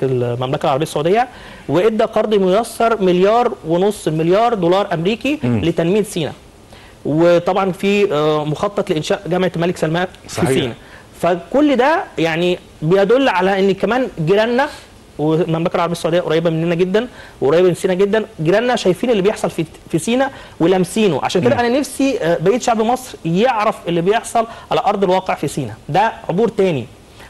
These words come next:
Speaker 1: عبور بالتنمية، عبور بالتعمير، عبور. يعني النهاردة مش هينفع على مستوى مصر كلها الناس بتتكلم إحنا بنبني بيوت، لا، إحنا بنبني بيوت وفي، في نفس الوقت المزارع السمكية المليون ونص فدان، التشجير، بنعمل أكتر من عشرة مليون شجرة أو نخلة.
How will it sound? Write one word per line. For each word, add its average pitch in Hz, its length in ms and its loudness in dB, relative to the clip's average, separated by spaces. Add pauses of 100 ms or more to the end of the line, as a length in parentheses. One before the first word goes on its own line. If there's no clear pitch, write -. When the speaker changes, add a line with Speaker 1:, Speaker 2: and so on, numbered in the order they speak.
Speaker 1:
عبور 202 300 2
بالتنمية، 208 640 0
عبور 208 520 0 (100)
بالتعمير، 165 800 0 (160)
عبور. 165 380 0
يعني 185 140 0
النهاردة 233 320 2
مش 214 140 -2
هينفع 226 260 -2 (460)
على 165 100 0
مستوى 185 240 0
مصر 247 320 -2
كلها 208 220 4
الناس 220 200 0
بتتكلم 208 400 0
إحنا 196 160 0
بنبني 214 260 0
بيوت، 180 260 2
لا، - 60 0
إحنا 196 120 2
بنبني 240 260 0
بيوت 254 360 0
وفي، 254 260 -2
في - 120 -4
نفس 254 180 0
الوقت 233 240 2
المزارع 202 340 2
السمكية 196 560 0 (460)
المليون 180 280 2
ونص 208 280 2
فدان، 185 420 2
التشجير، 185 560 0
بنعمل 196 360 0
أكتر 190 260 0
من 180 100 2
عشرة 185 220 0
مليون 190 220 2
شجرة 208 340 0 (360)
أو 143 120 0
نخلة. 202 300 0